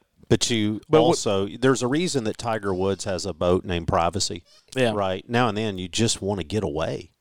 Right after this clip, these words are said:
Speaker 2: And I, I look back at what Jake did, and I think that's one of the things that stands out to me is the way he handled the pressure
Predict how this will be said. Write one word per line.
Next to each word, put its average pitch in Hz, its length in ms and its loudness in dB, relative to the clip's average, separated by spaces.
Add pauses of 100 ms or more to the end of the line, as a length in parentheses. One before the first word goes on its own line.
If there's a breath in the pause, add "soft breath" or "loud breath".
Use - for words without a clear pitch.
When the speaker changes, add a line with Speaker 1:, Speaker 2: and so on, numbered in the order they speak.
(120)
Speaker 2:
And 151 100 -2
I, 151 80 -2 (160)
I 160 60 4
look 180 200 2
back 143 200 2
at 120 80 -2
what 127 120 0
Jake 127 300 0
did, 120 340 2
and 127 140 -4
I 135 60 0
think 139 200 -4
that's 135 220 0
one 135 100 -6
of 120 100 -2
the 117 100 2
things 127 240 -6
that 104 80 -8
stands 120 360 -4
out 117 140 0
to 120 80 -6
me 117 340 -6
is 110 240 -4
the 113 140 -4
way 127 200 2
he 120 180 -8
handled 147 640 0 (680 soft breath)
the 131 140 2
pressure 143 680 2